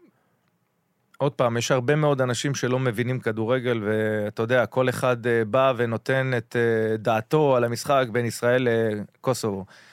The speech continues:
זה בדיוק אותו הדבר כשאתה מדבר על פרץ ועל גלאזר, שגלאזר משחק והוא נמצא בכושר משחק, כן? ולעומת זאת, אה, פרץ לא, לא משחק בביירן מינכן, והשחקני נבחרת שלנו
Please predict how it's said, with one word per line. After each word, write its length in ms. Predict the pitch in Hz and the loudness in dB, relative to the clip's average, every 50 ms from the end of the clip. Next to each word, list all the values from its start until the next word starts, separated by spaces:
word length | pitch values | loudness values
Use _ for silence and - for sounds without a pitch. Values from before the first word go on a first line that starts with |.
| - _ - | -20 _ -12
זה 180 | 104 104 127 | -6 -4 -4
בדיוק 360 | 120 110 123 113 143 185 - - | -2 -2 -4 0 0 -2 0 0
אותו 260 | 170 - 175 170 160 | 0 2 4 4 4
הדבר 440 | 147 135 127 117 143 147 139 131 131 | 4 4 2 4 4 4 4 2 2
כשאתה 300 | - - 117 110 - 135 | 0 -4 -4 -2 -2 -2
מדבר 320 | 139 139 135 123 135 131 | 0 0 0 2 2 2
על 100 | 127 120 | 2 0
פרץ 400 | 113 - 135 139 127 127 113 - | 0 0 0 0 0 0 -2 -2
ועל 160 | 117 117 110 107 | -2 -2 -2 -2
גלאזר, 420 | 107 131 151 160 135 104 113 104 | 0 0 0 2 0 -2 -4 -6
שגלאזר 480 | 101 - 110 101 123 135 143 123 139 131 | -6 -8 -6 -2 -2 -2 0 0 -2 -4
משחק 380 | 127 117 - - - - 139 131 | -4 -6 -6 -8 -6 -6 -6 -6
והוא 140 | 107 117 117 | -4 -6 -6
נמצא 240 | 117 110 - - 131 | -6 -6 -4 -4 -4
בכושר 400 | 120 120 - 127 120 - 123 117 | -4 -2 -6 -4 -6 -4 -6 -4
משחק, 500 | 117 107 - - 113 113 127 151 _ _ _ _ _ _ _ _ _ _ _ _ | -6 -6 -6 -4 -2 -2 -2 -2 _ _ _ _ _ _ _ _ _ _ _ _
כן? 280 | - 123 131 147 165 160 - - - - _ - | 0 2 2 2 0 -2 -8 -12 -20 -20 _ -10
ולעומת 540 | 110 110 127 127 123 127 123 120 147 156 131 | -4 -2 0 2 2 2 2 2 2 2 2
זאת, 240 | 139 151 - - 147 | 0 -2 0 0 0
אה, 100 | 139 127 | 0 0
פרץ 540 | - - 143 135 120 117 104 - - _ _ _ _ _ _ - | 0 0 0 0 0 -2 -4 -6 -12 _ _ _ _ _ _ -4
לא, 400 | 123 127 131 131 131 127 123 - _ _ _ _ _ _ _ _ _ - | 0 2 4 4 4 2 2 0 _ _ _ _ _ _ _ _ _ -4
לא 160 | - 127 139 160 | 0 0 2 2
משחק 400 | 175 - - - 131 131 127 117 | 2 0 0 -2 -4 -4 -4 -2
בביירן 480 | 107 117 107 113 110 107 107 107 107 107 | -2 -2 0 0 0 0 0 -2 -4 -4
מינכן, 380 | 110 110 110 - 131 143 160 180 - _ _ _ _ _ _ _ _ _ _ _ _ _ _ _ _ _ _ _ _ _ _ _ _ _ _ _ _ _ _ _ _ _ _ _ _ _ _ _ - | -6 -6 -6 -4 -4 -4 -4 -6 -8 _ _ _ _ _ _ _ _ _ _ _ _ _ _ _ _ _ _ _ _ _ _ _ _ _ _ _ _ _ _ _ _ _ _ _ _ _ _ _ -16
והשחקני 760 | - 110 95 101 117 127 117 110 - 127 - - 127 127 156 | -14 -12 -6 0 2 2 2 2 0 -4 -2 0 0 0 2
נבחרת 400 | 190 202 180 - 185 180 185 175 | 0 0 -2 0 0 0 0 0
שלנו 500 | - - 151 165 185 180 156 143 139 - | 0 2 2 2 2 2 0 0 -2 -4